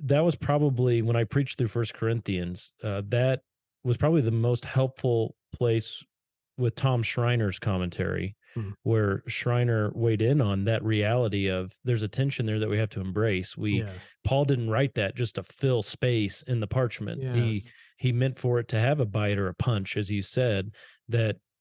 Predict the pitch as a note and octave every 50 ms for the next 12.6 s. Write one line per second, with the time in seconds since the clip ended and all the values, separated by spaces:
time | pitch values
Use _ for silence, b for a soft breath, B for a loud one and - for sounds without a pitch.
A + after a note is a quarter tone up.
0 | _ _ _ B2 C3+ D3 D#3 D3+ B2 A#2+ C3 C3 A#2 G#2+ B2 B2+ C#3 F3 A3 G#3+
1 | A2 F#2+ F2+ E2+ G2+ A2 G#2+ B2 A2+ G#2 G#2 C3 F#3 G#3+ D3 A2 G2 F#2 F#2+ -
2 | - b b b b _ _ _ - - B2+ B2 A2+ A#2 A2 G#2+ A#2 A#2 G#2 -
3 | - C3 C3 B2+ B2 A2+ A2 A#2 G#2+ - - - C3+ B2+ A#2 A2 G#2+ G#2+ E3+ A#3
4 | B3 B3 A#3 A3 G#3+ G#3 G3+ G3 G3 F#3+ F#3+ F#3 F3+ E3+ E3+ D#3+ D#3+ D#3+ D#3 D#3
5 | C#3 C3+ A2+ - C3 B2 A#2+ - - B2 G#2+ - G#2+ A2 G2+ - - - B2+ C3
6 | C3 C3 C3 B2+ B2+ B2 A#2+ A2+ G#2 - - A#2 A2+ A2 A2+ A#2+ A#2 A#2 A2 -
7 | - A2 G2+ A2 A2 - A#2 A2 A2 A2 G2+ - A2+ G#2+ G2 B B B B B
8 | B B B B B _ - A#2+ A#2 A#2 A#2 A#2 A2+ G#2+ G#2+ G#2+ G#2+ - - C3
9 | B2+ B2 A#2+ A#2 A2+ A2 G#2+ - - - A#2+ A2+ A2+ - - - - - - -
10 | - - B2+ A#2+ A#2+ A2+ A#2 B2+ B2+ A#2+ C3 B2 A#2+ A2 B2+ B2 A#2 A2+ A2 A2+
11 | A2+ A2 G#2+ G#2 G#2 G2+ G2+ A#2+ A2+ G#2 - A#2+ A#2 A2+ G#2+ - G#2+ G2 - -
12 | G#2+ G#2 - G2+ G2 G2 G2+ F#2+ F#2 F#2 G2